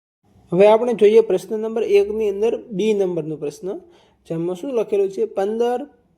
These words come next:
વત્તા ઝીરો પોઇન્ટ છસો બત્રીસ વત્તા તેર પોઇન્ટ આઠ. આ આપણે પોઇન્ટનો શું કરીશું? સરવાળો. ઓકે, પોઇન્ટવાળી સંખ્યાઓ આપેલી છે? તો કે હા, બે પોઇન્ટવાળી છે અને એક સાદી સંખ્યા છે. ઓકે,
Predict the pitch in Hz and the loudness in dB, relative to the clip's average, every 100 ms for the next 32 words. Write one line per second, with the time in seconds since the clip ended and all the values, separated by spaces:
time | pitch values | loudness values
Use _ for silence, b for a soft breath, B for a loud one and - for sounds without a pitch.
0 | - 226 220 190 170 196 - _ _ 160 | -4 -4 -4 -6 -6 -6 -14 _ _ -2
1 | 190 214 208 214 220 214 190 - 180 165 | 0 2 0 -4 -6 -10 -16 -10 -10 -6
2 | 180 190 220 226 - _ b b 202 208 | -8 -8 -8 -8 -12 _ b b -4 -4
3 | 214 180 180 180 185 202 - 160 165 170 | -4 -6 -6 -2 0 0 -4 -6 -6 -10
4 | - - 165 135 - - b b b - | -14 -16 -14 -14 -16 -20 b b b -14
5 | 175 185 190 190 190 190 180 185 185 180 | -10 -8 -8 -8 -8 -6 -6 -6 -8 -8
6 | 180 214 - 185 170 180 196 330 _ - | -8 -10 -10 -8 -8 -10 -12 -12 _ -6
7 | 233 180 143 147 180 226 285 - B B | -4 -4 -4 -6 -8 -8 -8 -12 B B
8 | - 185 202 202 208 214 214 220 220 226 | -6 -4 -2 -2 -2 -4 -4 -2 -2 -4
9 | 226 - - _ - 180 208 214 233 143 | -8 -10 -14 _ -8 -6 -4 -2 -2 -2
10 | 165 175 190 196 214 233 226 196 185 185 | -2 0 0 0 -4 -4 0 0 0 -4
11 | 208 175 180 185 156 160 160 165 170 143 | -6 -6 -10 -10 -8 -10 -10 -12 -10 -8
12 | 180 349 - 240 214 156 143 - 175 233 | -8 -8 -10 -10 -8 -8 -10 -12 -10 -8